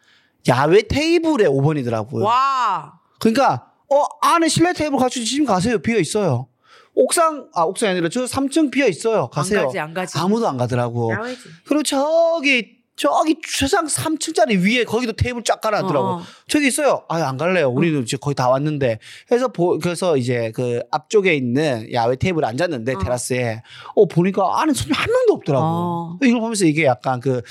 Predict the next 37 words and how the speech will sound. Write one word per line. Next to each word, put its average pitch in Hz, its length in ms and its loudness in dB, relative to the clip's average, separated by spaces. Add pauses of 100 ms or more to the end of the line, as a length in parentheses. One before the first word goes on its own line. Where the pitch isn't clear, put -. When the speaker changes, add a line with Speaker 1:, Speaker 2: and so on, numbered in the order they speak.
(360)
Speaker 1:
그 123 300 2
과자 175 240 0
봉지 175 260 0
아닌가. 110 600 -2
좀 190 180 0
Speaker 2:
어. 214 80 -2
Speaker 1:
텅텅 220 320 -2
비어 196 120 2
있는 143 200 0
그런 151 140 -4
느낌이 156 240 -4
Speaker 2:
그치. 208 140 -4
Speaker 1:
들었는데, 160 760 0 (360)
그래서 220 340 0
일단 202 240 0
가는데 180 680 0 (420)
정말 165 180 2
많은 147 240 2
사람들이 156 580 0 (1000)
조개구이를 160 440 4
먹더라고요. 110 580 -4
Speaker 2:
어. 185 200 -2
Speaker 1:
나는 147 140 0
회 170 100 -2
먹고 185 180 -4
싶어서 - 220 0
Speaker 2:
어, - 40 2
어. 185 180 0
Speaker 1:
갔는데. 165 200 -2 (680)
나는 147 260 2
메뉴판 151 340 0
보고 135 220 -2
왜 151 260 4
조개구이 143 340 -2
먹는지 117 260 -2
알았잖아. 113 520 -6 (160)
Speaker 2:
어. 165 480 0